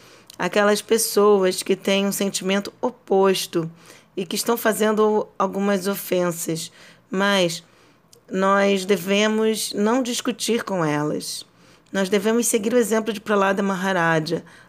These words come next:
a forma na qual ele reciprocou com seu pai. Nós devemos também seguir o exemplo da forma na qual Yudhishthira Maharaja reciprocava com o Duryodhana, que era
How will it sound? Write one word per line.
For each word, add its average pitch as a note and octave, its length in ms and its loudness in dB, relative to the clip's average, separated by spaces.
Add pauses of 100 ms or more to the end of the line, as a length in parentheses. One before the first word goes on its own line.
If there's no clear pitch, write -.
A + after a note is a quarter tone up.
a E3+ 80 -6
forma G3 400 0
na F3+ 100 -2
qual F#3+ 300 2
ele F#3 140 2
reciprocou G#3 800 0
com G3+ 120 -2
seu G3+ 200 0
pai. F3 440 -2 (720)
Nós G3 180 2
devemos G3+ 440 0
também F#3+ 360 0
seguir F#3 440 0
o F#3 40 2
exemplo F#3 680 0 (800)
da F#3 160 -2
forma A3 420 2
na G#3 140 0
qual G3+ 380 2
Yudhishthira G#3+ 560 0
Maharaja G3 600 0
reciprocava F#3+ 1040 0 (420)
com G3 640 2
o F#3 360 4
Duryodhana, F3+ 1000 0
que D#3+ 220 -4
era F3 420 0